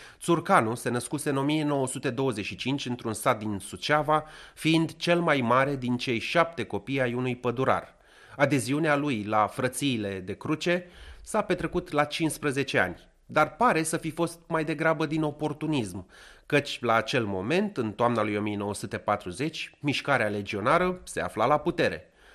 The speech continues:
În plus, cu toate că a depus ulterior și jurământul de intrare propriu-zisă în rândul cămășilor verzi și chiar a participat la rebeliune,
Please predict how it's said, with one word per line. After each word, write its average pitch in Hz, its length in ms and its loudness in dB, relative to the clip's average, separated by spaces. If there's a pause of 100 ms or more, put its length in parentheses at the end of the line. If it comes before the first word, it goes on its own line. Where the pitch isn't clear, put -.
(180)
În 151 160 4
plus, 165 380 2
cu - 180 -10
toate 175 260 2
că 170 100 0
a 151 120 8
depus 151 400 -2
ulterior 147 560 2
și 180 180 -2
jurământul 170 600 2
de 165 100 0
intrare 165 440 2
propriu-zisă 170 920 -2
în 120 140 -2
rândul 123 320 0
cămășilor 107 600 -4
verzi 156 460 -2 (340)
și - 200 -6
chiar 107 220 0
a 107 60 2
participat 120 680 0
la 98 160 0
rebeliune, 107 760 -2